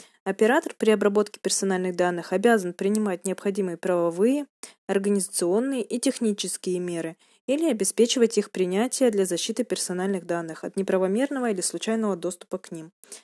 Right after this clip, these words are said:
а также уничтожения, изменения, блокирования и так далее.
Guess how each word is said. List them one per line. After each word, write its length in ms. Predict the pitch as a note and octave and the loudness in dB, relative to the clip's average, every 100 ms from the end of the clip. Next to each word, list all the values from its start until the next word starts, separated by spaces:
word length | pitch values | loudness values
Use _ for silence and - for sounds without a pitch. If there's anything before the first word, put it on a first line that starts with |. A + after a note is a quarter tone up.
| _ | _
а 60 | G3+ | -2
также 260 | A#3 G#3 F#3+ | 0 2 0
уничтожения, 720 | F3+ - - F#3 A3+ C4+ G3+ | -2 -4 -2 0 0 0 -2
изменения, 460 | F3 F3 G#3 A3+ | -2 -4 -2 -2
блокирования 600 | F3+ E3 D#3 A#3 A3+ F3+ | -4 -6 -2 -2 -2 -4
и 40 | F#3 | -6
так 200 | F3+ E3 | -8 -6
далее. 320 | D#3+ D#3+ | -8 -10